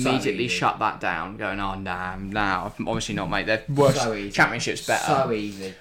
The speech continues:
Speaker 1: But if Saudi Arabia go out and just buy everyone,
Speaker 2: It is a massive worry because,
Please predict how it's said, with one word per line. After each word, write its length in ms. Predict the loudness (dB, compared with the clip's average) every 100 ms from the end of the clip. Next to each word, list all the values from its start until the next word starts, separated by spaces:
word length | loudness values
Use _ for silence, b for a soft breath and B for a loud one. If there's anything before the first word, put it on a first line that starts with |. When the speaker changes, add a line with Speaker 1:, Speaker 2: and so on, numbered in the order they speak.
| B
Speaker 1:
But 260 | 6 6 6
if 240 | 2 2
Saudi 340 | 0 4 4 4
Arabia 640 | 2 2 0 -2 -2 -4 -2
go 120 | 0
out 160 | 2 0
and 80 | -2
just 140 | -6 -10 -2
buy 280 | 4 6 6
everyone, 440 | 2 -2 -6 -4 -4
Speaker 2:
It 60 |
is 140 | -4 -4
a 80 |
massive 580 | -6 -6 -6 -8 -10 -12
worry 280 | -10 -8 -8
because, 400 | -10 -10 -10